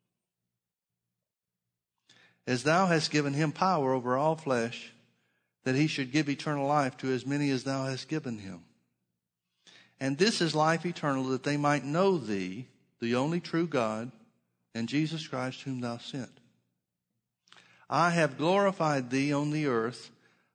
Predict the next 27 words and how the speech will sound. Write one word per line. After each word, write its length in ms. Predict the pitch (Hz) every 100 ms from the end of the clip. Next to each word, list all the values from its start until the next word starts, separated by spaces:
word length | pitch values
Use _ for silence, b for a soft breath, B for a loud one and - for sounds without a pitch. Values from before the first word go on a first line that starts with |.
| 135
I 140 | 139
have 160 | 135 131
finished 400 | 175 190 190 -
the 100 | 156
work 320 | 147 147 -
which 220 | 139 -
thou 240 | 143 143 135
gavest 420 | 143 139 143 -
me 180 | 139 139
to 100 | 131
do. 340 | 151 127 87 - _ _ _ _ _ _ _ _ _ _ _ _ B B B B
And 300 | 123 135 143
now, 320 | 160 170 156
O 120 | 151
Father, 360 | 147 147 123 -
please 360 | - 170 180 165
notice 280 | 160 147
verse 260 | 143 139 135
five. 400 | - 120 101 87 _ _ _ _ _ _ _ -
Remember 220 | 120 139
we 120 | 139
talked 320 | 131 147 135 127
before 360 | 120 143 143
about 420 | 135 135 127 113
Philippians 440 | 131 135 139 131 -
two 200 | - 143
five 400 | 147 139 143